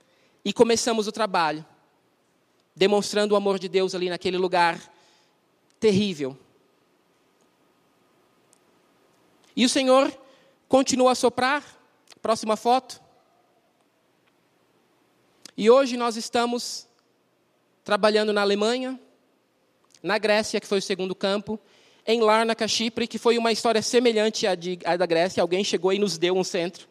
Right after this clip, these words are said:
sem nós pedirmos. Trabalhamos também na Romênia, onde temos três casas para refugiados ucranianos. E trabalhamos também dentro da Ucrânia, apoiando com comida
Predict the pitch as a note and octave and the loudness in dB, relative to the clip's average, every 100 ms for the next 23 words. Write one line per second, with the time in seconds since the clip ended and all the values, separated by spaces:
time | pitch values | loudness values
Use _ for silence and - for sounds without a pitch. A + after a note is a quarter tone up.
0 | _ _ _ - F#3+ F3 - F3 D#3 F3 | _ _ _ -4 0 0 -2 -4 -4 -4
1 | - - _ _ _ _ _ _ _ _ | -10 -20 _ _ _ _ _ _ _ _
2 | _ _ - - _ - G3+ G3+ G#3 G#3+ | _ _ -20 -20 _ -2 2 4 4 2
3 | A3 G3+ G3+ F#3 F#3+ F#3+ G#3 G#3+ G3+ F#3 | 0 0 0 0 0 0 -2 -2 -4 -4
4 | G#3 G3 - G#3 G#3 - F#3+ F#3 F3+ F3+ | -6 -8 -6 -4 -4 -4 -2 -2 -4 -6
5 | - F3 F3+ F3+ E3+ D#3+ E3 F3+ F3 E3+ | -4 -4 -2 -2 -2 -2 -6 -6 -4 -4
6 | F3+ F#3+ - - - - - F#3+ G3+ G3+ | -6 -8 -12 -20 -20 -10 -8 -2 0 2
7 | G#3 G#3 G#3 G3+ F#3 A3 G#3 G3+ - G3 | 0 0 -4 -2 -2 -2 0 -2 0 -2
8 | F#3 D#3 C#3 E3 G3 F#3 F#3+ F#3 G3 F#3 | -2 -4 -4 -4 -2 0 -2 -2 -2 -2
9 | F#3+ F3+ G3+ G3+ G#3 | -4 -2 -2 -2 -6